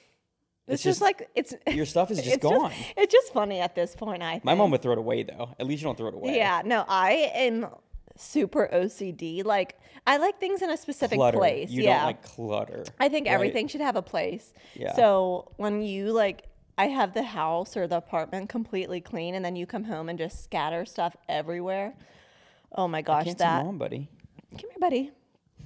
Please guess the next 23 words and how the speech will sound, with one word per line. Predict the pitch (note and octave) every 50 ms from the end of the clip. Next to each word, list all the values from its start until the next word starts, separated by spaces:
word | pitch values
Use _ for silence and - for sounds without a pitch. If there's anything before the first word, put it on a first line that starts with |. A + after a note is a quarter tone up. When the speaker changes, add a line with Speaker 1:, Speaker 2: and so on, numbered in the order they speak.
| - - - - _
Speaker 2:
<laughs> | - - - - A#3+ - _ _
He's | _ - - - - - F3+
Speaker 1:
But | A3+ A3
Speaker 2:
still | A3 - - - G2
looking. | - - - - - F#3 F3+
Speaker 1:
but | C#4 C4+ -
that | G3 E3+ F3+ F#3 D#3 F3+ F#3
just, | - C4+ D4 C4 - - - - - -
I | G3 G3
feel | - - D#4 E4+
like | F4 F4 F4 -
that | A3+ F#3+ G3 - -
always | F3+ F3 F3 F3+ F#3+ F#3+ F#3+ G3 G3 G3 - _ _ _ -
is | C#4+ B3 -
one | G3 F3+ F3 G#3
th-, | - -
I | G3+ G#3
know | G#3+ C4 E3 F3 E3+
that's | E3 D#3+ E3+ F3 - -
your | E3+
biggest | - - - - G#3 G3 -
pet | - - -
peeve. | - - - -